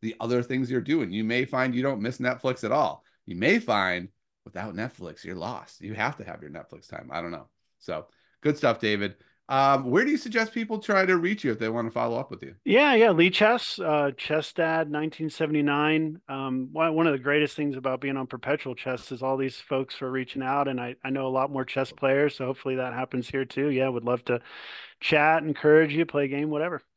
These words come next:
Speaker 1: Okay, awesome stuff. Well, everybody, I hope this is that week for you where you gain all your rating points. And if it's not,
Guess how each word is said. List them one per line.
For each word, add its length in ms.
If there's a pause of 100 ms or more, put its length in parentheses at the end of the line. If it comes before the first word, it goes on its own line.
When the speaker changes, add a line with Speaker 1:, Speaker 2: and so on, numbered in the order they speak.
(380)
Speaker 1:
Okay, 380 (160)
awesome 320
stuff. 340 (460)
Well, 140
everybody, 480 (420)
I 60
hope 180
this 160
is 100
that 200
week 180
for 80
you 540 (180)
where 140
you 320
gain 420
all 260
your 200
rating 340
points. 520
And 120
if 60
it's 100
not, 380